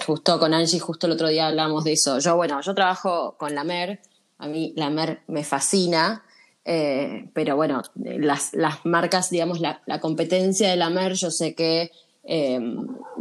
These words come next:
es, tiene, tiene un alto nivel de toxicidad. Em, entonces, también hay un montón de cosas, digamos, que quizás son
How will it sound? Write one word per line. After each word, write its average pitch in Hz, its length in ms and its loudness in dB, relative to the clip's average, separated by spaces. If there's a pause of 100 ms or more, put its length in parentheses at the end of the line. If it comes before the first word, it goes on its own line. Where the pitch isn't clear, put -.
(100)
es, - 340 2
tiene, 156 300 4
tiene 165 260 4
un 160 100 4
alto 160 220 4
nivel 156 200 2
de 151 80 0
toxicidad. 147 800 2 (460)
Em, 135 680 -2
entonces, 160 420 2
también 165 260 2
hay 180 80 2
un 170 60 2
montón 165 360 2
de 156 100 0
cosas, 151 320 -2
digamos, 151 320 0
que 139 120 -8
quizás 170 420 -2 (380)
son 165 520 0